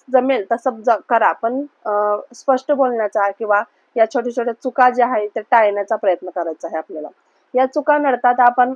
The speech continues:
आणि आपल्याला त्याचं फळ मिळत नाही आणि आपण महाराजांना दोष देत असतो.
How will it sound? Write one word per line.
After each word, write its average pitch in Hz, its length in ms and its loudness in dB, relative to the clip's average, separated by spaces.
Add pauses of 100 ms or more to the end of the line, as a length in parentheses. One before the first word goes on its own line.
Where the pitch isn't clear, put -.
आणि 226 200 -4
आपल्याला 220 480 0
त्याचं 240 360 -6
फळ 262 140 2
मिळत 262 260 0
नाही 220 240 -8
आणि 208 200 -8
आपण 226 420 -2 (400)
महाराजांना 196 500 -2
दोष 196 200 -4 (100)
देत 160 160 -12
असतो. - 220 -14